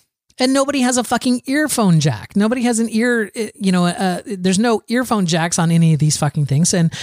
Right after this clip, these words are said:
and there is an adapter that will go from my U S B to an earphone jack, but it's also at home with my <laughs> AirPods and my ear, my Pixel Buds. So I was very deflated, and I was, I, I didn't know what I was gonna do. I was like, "Yeah, I guess I'm just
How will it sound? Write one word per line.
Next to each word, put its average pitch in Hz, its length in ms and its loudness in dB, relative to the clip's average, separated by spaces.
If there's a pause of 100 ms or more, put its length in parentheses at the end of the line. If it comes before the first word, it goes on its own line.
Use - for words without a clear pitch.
(180)
and 220 160 0
there 202 100 2
is 269 160 2
an 247 60 2
adapter 190 580 -2
that 175 140 0
will 175 60 2
go 175 140 2
from 180 160 -2
my 170 80 2
U 180 200 4
S 180 140 0
B 180 200 0
to 175 200 0
an 160 60 2
earphone 202 360 0
jack, 147 280 -2 (200)
but 339 140 0
it's 339 140 0
also 269 420 0
at 175 160 -2
home 131 420 2 (180)
with - 300 -2
my 185 200 2
<laughs> - 40 -14
AirPods 147 760 -2 (360)
and 180 240 2 (180)
my 170 260 0
ear, 180 200 2 (160)
my 156 140 0
Pixel 165 400 -2
Buds. 107 240 -6 (260)
So 277 120 0
I 269 60 2
was 240 120 2
very 311 480 2 (200)
deflated, 165 800 0 (260)
and 175 180 4
I 165 120 4
was, 165 180 2
I, 160 160 0 (200)
I 175 80 -2
didn't 185 280 -2
know 175 180 2
what 190 200 0
I 262 40 -2
was 233 120 0
gonna 202 220 0
do. 185 60 2
I 180 40 4
was 180 100 2
like, 165 120 0
"Yeah, 160 120 4
I 156 60 -2
guess 165 240 0
I'm 190 120 2
just 202 180 -2